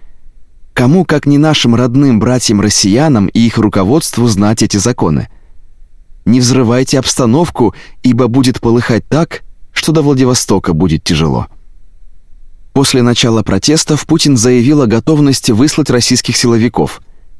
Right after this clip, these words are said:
а Лукашенко изменил риторику и стал вновь критиковать нато. Начали лязгать гусеницами. Понимаете,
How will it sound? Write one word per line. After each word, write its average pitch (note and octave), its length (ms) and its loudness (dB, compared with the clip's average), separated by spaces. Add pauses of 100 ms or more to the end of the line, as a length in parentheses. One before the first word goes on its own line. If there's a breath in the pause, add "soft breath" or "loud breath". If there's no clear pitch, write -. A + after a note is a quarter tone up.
(120)
а G#2 80 0
Лукашенко D3 640 0
изменил C#3 540 2
риторику F#2 640 -2 (260 loud breath)
и D3+ 120 0
стал E3 280 0
вновь A#2 320 2
критиковать G2+ 580 -2
нато. D#2 420 -2 (840)
Начали D#3 440 2
лязгать A#2 460 0
гусеницами. E2 760 -2 (540)
Понимаете, G#2+ 720 0